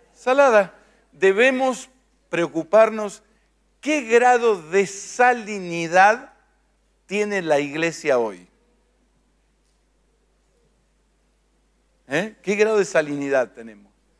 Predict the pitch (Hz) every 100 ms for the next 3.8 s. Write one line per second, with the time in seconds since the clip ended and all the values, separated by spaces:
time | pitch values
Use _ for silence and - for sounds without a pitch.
0 | _ _ _ _ 139 135 131 139 139 123
1 | 139 127 127 - 170 185 202 196 _ _
2 | _ _ _ _ _ _ _ _ 131 131
3 | 165 151 131 127 113 117 107 95